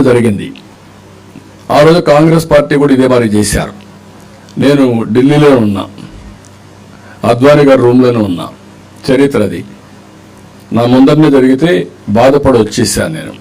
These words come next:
ఏమీ చేయలేని పరిస్థితిలో. వచ్చిన తర్వాత మళ్ళా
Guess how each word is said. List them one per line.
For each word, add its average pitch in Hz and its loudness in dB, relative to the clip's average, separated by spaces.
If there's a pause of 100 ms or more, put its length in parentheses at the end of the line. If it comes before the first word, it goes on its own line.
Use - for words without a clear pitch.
(360)
ఏమీ 123 0 (100)
చేయలేని 110 -2
పరిస్థితిలో. 95 -8 (920)
వచ్చిన 139 0
తర్వాత 180 2 (120)
మళ్ళా 160 2